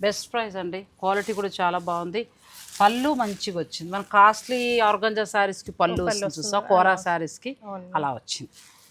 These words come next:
Speaker 1: So ఈ టూ శారీస్ ఉన్నాయి, కావాలనుకునేవారు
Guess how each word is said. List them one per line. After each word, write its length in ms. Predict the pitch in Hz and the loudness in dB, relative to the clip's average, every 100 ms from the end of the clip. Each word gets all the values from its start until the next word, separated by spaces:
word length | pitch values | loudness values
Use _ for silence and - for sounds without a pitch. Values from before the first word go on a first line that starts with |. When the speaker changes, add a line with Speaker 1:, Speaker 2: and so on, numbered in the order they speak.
| - | -2
Speaker 1:
So 160 | 311 | 2
ఈ 140 | 294 254 | 2 0
టూ 280 | - 262 277 | -2 0 4
శారీస్ 440 | 254 226 202 - | 8 6 4 -4
ఉన్నాయి, 220 | 208 294 | -2 -2
కావాలనుకునేవారు 1040 | - 196 185 185 175 170 180 180 208 320 | 4 6 6 6 2 -4 -2 0 0 0